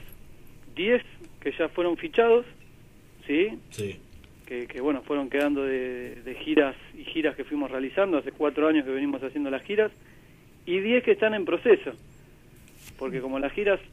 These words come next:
Speaker 1: eh, las de verano se hacen prácticamente en el mes de febrero,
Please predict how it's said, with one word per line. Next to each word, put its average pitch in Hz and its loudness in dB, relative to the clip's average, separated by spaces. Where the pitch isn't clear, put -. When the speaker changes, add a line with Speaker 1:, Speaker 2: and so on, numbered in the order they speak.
Speaker 1:
eh, 127 -4
las 131 -4
de 135 0
verano 165 2
se 165 -2
hacen 147 0
prácticamente 143 0
en 139 0
el 139 0
mes 156 4
de 151 -2
febrero, 151 4